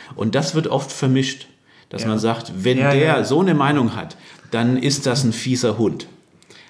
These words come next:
Speaker 1: Aber eigentlich müsste man trennen und sagen, der hat zwar die Meinung, äh, jetzt gucke ich aber
Speaker 2: Ja.
Speaker 1: mal, was für ein Mensch das ist.
Speaker 2: Ja. Ja.
Speaker 1: Und, und da müsste man mehr Akzeptanz reinbringen und, und sagen, ich achte ihn als Menschen.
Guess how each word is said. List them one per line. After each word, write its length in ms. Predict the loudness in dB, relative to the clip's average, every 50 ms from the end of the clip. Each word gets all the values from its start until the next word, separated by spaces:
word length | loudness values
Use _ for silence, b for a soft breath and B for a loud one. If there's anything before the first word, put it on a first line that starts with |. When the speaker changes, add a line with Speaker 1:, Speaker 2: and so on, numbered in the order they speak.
| B B
Speaker 1:
Aber 360 | -4 -2 0 0 0 0 0 0
eigentlich 300 | 0 2 2 2 2 2
müsste 280 | 2 0 0 -2 -2
man 200 | 0 0 2 2 0
trennen 240 | 0 0 2 2 2
und 140 | 2 0
sagen, 280 | 0 0 0 0 0 0
der 160 | 0 0 0
hat 160 | -2 -4 -6
zwar 200 | -6 -4 -4 -4
die 120 | -2 -2 -2
Meinung, 540 | -2 -2 -2 0 0 0 2 2 2 2 2 0 B B B -12 -6
äh, 300 | -2 0 0 2 2 0
jetzt 180 | 0 -2 -4 -4
gucke 200 | -4 -4 -4 -2
ich 100 | -2 -2
aber 140 | 0 0 0
Speaker 2:
Ja. 60 | 0
Speaker 1:
mal, 140 | 0 0 -2
was 160 | -2 -4 -4
für 100 | -4 -4
ein 80 | -2 0
Mensch 300 | 2 2 2 2 2 0
das 220 | -4 -8 -10 -10 -10
ist. 60 | -10
Speaker 2:
Ja. 100 | -10 -10 -10 -12 -16 B B B B B B B B B B B -8
Ja. 60 | -4
Speaker 1:
Und, 180 | -2 0 0 0
und 280 | 0 0 0 0 0 0
da 180 | 0 0 2 2
müsste 320 | 2 0 0 -2 -2 -4
man 460 | -2 0 0 0 0 0 0 0 0
mehr 300 | 2 2 0 0 -2 -2
Akzeptanz 680 | -4 -4 -4 -4 -6 -6 -6 -6 -8 -6 -4 -4 -4 -4 -4
reinbringen 440 | -6 -6 -4 -4 -2 -2 -2 -4
und, 160 | -4 -6 -8 -8
und 140 | -8 -8
sagen, 340 | -6 -4 -4 -4 -4 -4 -4 -4
ich 200 | -6 -6 -6 -6
achte 320 | -6 -8 -8 -6 -6 -4
ihn 220 | -2 -2 -2 -4
als 340 | -4 -6 -8 -8 -8 -10 -10
Menschen. 560 | -8 -6 -6 -6 -6 -6 -6 -6 -6 -6 B